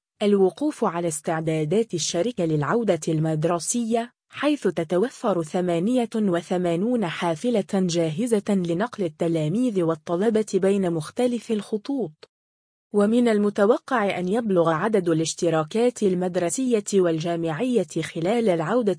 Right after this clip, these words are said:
المدرسية والجامعية الجديدة حوالي تسعة عشر ألفا وخمسمائة اشتراكًا، علمًا وأنه سيتم اعتماد اقتطاع الاشتراكات المدرسية عن بعد لأول مرة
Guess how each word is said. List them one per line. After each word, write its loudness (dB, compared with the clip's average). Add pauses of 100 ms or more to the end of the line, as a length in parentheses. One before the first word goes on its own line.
المدرسية -2
والجامعية 0
الجديدة -2
حوالي 0
تسعة -4
عشر 0
ألفا -2
وخمسمائة -4
اشتراكًا، -2 (260)
علمًا -2
وأنه 0
سيتم 0
اعتماد 0
اقتطاع -4
الاشتراكات 0
المدرسية 0
عن -2
بعد 0
لأول 0
مرة 0